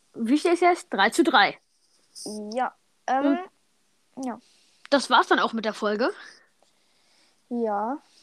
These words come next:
Speaker 1: Wir hoffen, sie hat euch gefallen. Sie wird auf beiden Kanälen hochgeladen, also
Speaker 2: Ja.
Speaker 1: auf dem Das geht schon klar Podcast und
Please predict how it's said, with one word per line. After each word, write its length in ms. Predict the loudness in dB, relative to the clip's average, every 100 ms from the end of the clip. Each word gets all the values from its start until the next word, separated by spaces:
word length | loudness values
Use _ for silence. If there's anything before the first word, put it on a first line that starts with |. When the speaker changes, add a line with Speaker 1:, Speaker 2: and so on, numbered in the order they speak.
| -6
Speaker 1:
Wir 160 | 0
hoffen, 440 | 2 2 2 0 0
sie 140 | 0
hat 120 | 0
euch 120 | -2
gefallen. 540 | -4 2 4 4 0 -6 _ _ _
Sie 120 | -4 0
wird 140 | 2
auf 120 | 2 4
beiden 220 | 4 2
Kanälen 420 | -4 -2 -2 -2
hochgeladen, 580 | -4 -4 -2 -2 -4 -8
also 420 | -10 -8 -8 -8 -12
Speaker 2:
Ja. 200 | -16 -8
Speaker 1:
auf 220 | -4 -4 -2
dem 360 | -4 -4 -6
Das 200 | -6 -4
geht 140 | -8 -6
schon 120 | -4
klar 180 | 0 0
Podcast 680 | 0 -6 -2 -2 -4 -14 -20 _ _ _ -2
und 240 | 0 0